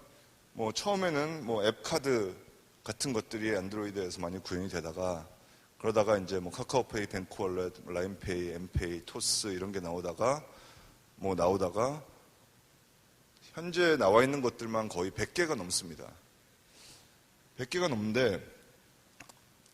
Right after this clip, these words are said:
이제 이렇게 기술이 이제 다양한 기술들이 나오기 시작한 거는 결국은 뭐냐면, 어, 규제가 이제 거의 사라지기 시작했다는 거죠. 그래서 이제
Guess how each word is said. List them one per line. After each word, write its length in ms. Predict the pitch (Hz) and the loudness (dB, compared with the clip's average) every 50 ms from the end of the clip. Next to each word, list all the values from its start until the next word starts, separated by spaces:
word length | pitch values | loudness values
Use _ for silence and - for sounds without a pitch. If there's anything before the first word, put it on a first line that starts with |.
| _ _ - | _ _ -8
이제 460 | 147 123 127 123 117 113 113 104 - - | -2 2 4 6 6 6 4 2 -2 -2
이렇게 300 | 156 160 196 190 - 240 - | 0 0 2 2 4 2 2
기술이 520 | - 165 147 185 180 185 180 170 160 143 127 | 4 2 2 2 2 2 0 0 0 0 0
이제 320 | 117 131 131 123 117 113 98 | 0 2 2 2 2 0 0
다양한 360 | 104 120 123 127 143 139 131 | 0 0 0 0 0 -2 -4
기술들이 400 | - - 110 135 127 117 127 117 | -4 -6 -6 -6 -6 -6 -6 -4
나오기 260 | 107 95 95 107 107 | -2 -2 -2 -2 -2
시작한 340 | 104 - 135 - - 123 110 | -2 -2 -2 -4 -6 -6 -6
거는 300 | 95 95 101 113 127 135 | -6 -6 -6 -6 -8 -8
결국은 400 | 127 - 117 113 113 123 127 117 | -6 -4 -4 -4 -4 -4 -4 -4
뭐냐면, 500 | 98 98 98 92 90 92 110 131 165 190 - - - - - - - - - - | -4 -4 -4 -4 -4 -4 -4 -6 -6 -8 -12 -18 -20 -20 -20 -20 -20 -20 -20 -14
어, 320 | - - 92 90 87 - - - - - - _ - - _ _ _ _ _ _ _ - - | -10 -8 -6 -6 -6 -8 -10 -14 -20 -20 -20 _ -20 -20 _ _ _ _ _ _ _ -20 -14
규제가 420 | - 151 156 151 208 202 185 196 180 | -12 -6 2 4 4 6 6 4 2
이제 200 | 139 117 127 139 | 2 0 -2 -4
거의 260 | - - 104 107 120 | -2 -2 -2 -2 -2
사라지기 420 | 113 - - 208 214 - 196 170 | -4 -4 -4 -6 -6 -6 -6 -6
시작했다는 540 | 170 - 156 131 - - - - 98 87 80 | -6 -6 -6 -6 -8 -10 -8 -8 -8 -8 -10
거죠. 320 | 76 80 - 98 98 90 90 - - | -14 -14 -14 -14 -14 -14 -16 -14 -10
그래서 500 | - 101 95 - 123 117 110 101 92 - - - - - - - - - | -6 -4 -2 0 2 2 2 0 -2 -6 -14 -20 -20 -20 -20 -20 -18 -12
이제 340 | 95 87 95 92 90 87 | -8 -6 -6 -4 -4 -6